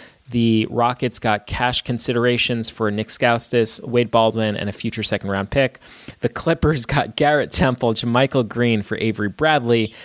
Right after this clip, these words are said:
The Raptors got Marc Gasol for Jonas Valanciunas, Delon Wright, C J Miles, and a twenty twenty-four second-round pick.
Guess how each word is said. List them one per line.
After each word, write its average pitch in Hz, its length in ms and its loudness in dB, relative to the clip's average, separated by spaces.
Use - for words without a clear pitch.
The 117 80 0
Raptors 143 580 0
got 107 160 0
Marc 120 320 0
Gasol 123 540 2
for 113 100 -4
Jonas 131 380 0
Valanciunas, 110 580 0
Delon 117 400 2
Wright, 113 220 2
C 147 220 0
J 123 200 0
Miles, 104 480 0
and 113 180 -6
a 101 60 -2
twenty 117 380 -4
twenty-four 107 480 -2
second-round 101 560 -2
pick. - 280 0